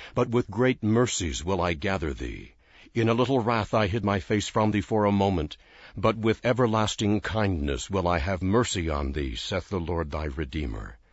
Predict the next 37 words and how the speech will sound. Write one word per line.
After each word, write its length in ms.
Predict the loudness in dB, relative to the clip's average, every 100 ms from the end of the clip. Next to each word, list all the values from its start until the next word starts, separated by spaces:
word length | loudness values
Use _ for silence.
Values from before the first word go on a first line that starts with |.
| _ _ _ -20
For 260 | -2 4 4
this 480 | 4 2 2 -4 -10 -12 0
the 100 | 2
waters 420 | 4 4 4 2
of 140 | 2 4
Noah 420 | 4 6 4 2
unto 300 | 0 0 0
me, 300 | 0 0 -2
for 260 | 2 2
as 140 | 4 2
I 120 | 2
have 200 | 0 -2
sworn 460 | -4 0 4 4 2
that 120 | 2
the 100 | 2
waters 380 | 4 2 2 0
of 80 |
Noah 340 | 2 4 4 2
should 280 | 0 -2 2
no 160 | 4
more 240 | 6 4 4
go 240 | 4 2
over 180 | 2 0
the 180 | 0 0
earth, 360 | -2 -4 -14 _ -20 -20 -12
so 460 | -8 2 4 4 4
have 200 | 2 2
I 140 | 2
sworn 580 | 0 -2 0 2 2 2
that 160 | 0
I 140 | 2 2
would 240 | 0 -2
not 320 | 0 -2 -4
be 220 | -4 -2 -2
wroth 500 | 0 2 0 -2 -10
with 180 | -10 -8
thee. 440 | -8 -8 -10 -16